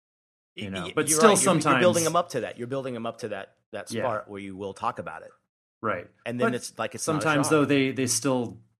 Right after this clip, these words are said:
Speaker 1: didn't get it. You know, I
Speaker 2: Mm-hmm.
Speaker 1: think there's a lot of people out there who just literally have no idea what design should cost.
Speaker 2: Yeah.
Speaker 1: Which is,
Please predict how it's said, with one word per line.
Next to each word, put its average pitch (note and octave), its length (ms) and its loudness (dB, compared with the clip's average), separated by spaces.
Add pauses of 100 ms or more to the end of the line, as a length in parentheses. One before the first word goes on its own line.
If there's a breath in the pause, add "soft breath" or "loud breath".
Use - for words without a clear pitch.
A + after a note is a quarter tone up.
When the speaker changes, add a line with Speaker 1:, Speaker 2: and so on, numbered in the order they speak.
(360)
Speaker 1:
didn't G#2+ 280 -6
get A2 200 -2
it. - 220 -14
You B2+ 100 -8
know, A2 120 -4
I G#2+ 40 -8
Speaker 2:
Mm-hmm. C3+ 260 -2
Speaker 1:
think G#3+ 160 0
there's G3 160 0
a E3 40 2
lot C#3 160 4
of C3+ 80 -2
people B2+ 240 0
out A2+ 100 0
there A#2 160 0
who A2+ 140 -2
just A2+ 380 -4 (600 loud breath)
literally D#3 400 2
have B2+ 140 2
no B2 340 2
idea A#2+ 320 -2
what G#2+ 380 -6 (760)
design G#2+ 580 -4
should - 240 -8
cost. - 500 -12 (580)
Speaker 2:
Yeah. G2 220 -4 (220)
Speaker 1:
Which A#2+ 180 -4
is, - 380 -6